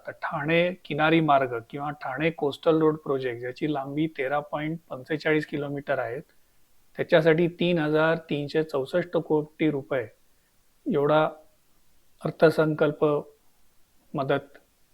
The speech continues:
देण्यात येणार आहे आणि ही कामं सगळी दोन हजार अठ्ठावीस पर्यंत पूर्ण होण्यासाठी अपेक्षित आहे. त्याच्यासाठी पुढची सगळी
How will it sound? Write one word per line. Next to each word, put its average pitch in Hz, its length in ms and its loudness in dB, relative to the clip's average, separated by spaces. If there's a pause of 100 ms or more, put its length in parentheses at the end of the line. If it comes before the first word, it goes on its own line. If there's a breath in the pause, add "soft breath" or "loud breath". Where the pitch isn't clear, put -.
देण्यात 139 340 -2
येणार 147 260 0
आहे 185 120 2
आणि 165 280 -6
ही 156 180 -2
कामं 156 320 -2
सगळी 151 320 -2
दोन 147 240 -4
हजार 147 240 -2
अठ्ठावीस 170 400 0
पर्यंत 156 320 0
पूर्ण 151 420 -4
होण्यासाठी 143 1400 -8
अपेक्षित 143 520 0
आहे. 139 200 -2 (600)
त्याच्यासाठी 139 540 -4 (760)
पुढची - 300 -4
सगळी 139 340 2